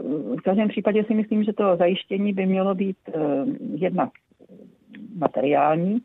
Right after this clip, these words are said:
jednak to, aby se člověk nějak připravil v prostředí, ve kterém bude žít, eh, aby i třeba začal s ním v určitém věku,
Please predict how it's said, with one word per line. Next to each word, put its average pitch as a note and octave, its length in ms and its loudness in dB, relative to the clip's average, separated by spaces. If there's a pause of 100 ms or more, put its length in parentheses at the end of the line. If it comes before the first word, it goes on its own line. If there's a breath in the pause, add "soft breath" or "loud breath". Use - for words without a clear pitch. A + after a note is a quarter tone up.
(400 loud breath)
jednak E3 380 -2
to, - 100 2
aby E3+ 160 0
se F3 120 -4
člověk F3 360 0
nějak F3 200 0
připravil E3+ 500 0
v - 140 -12
prostředí, - 520 -4
ve D#3 100 0
kterém E3 320 -2
bude E3+ 240 0
žít, F#3 280 -2 (960)
eh, C#3+ 200 -2 (220)
aby E3 280 0 (260)
i - 40 -6
třeba D#3+ 480 2
začal E3+ 480 4
s - 20 -10
ním E3 160 -2
v - 80 -8
určitém E3+ 420 0
věku, E3+ 400 2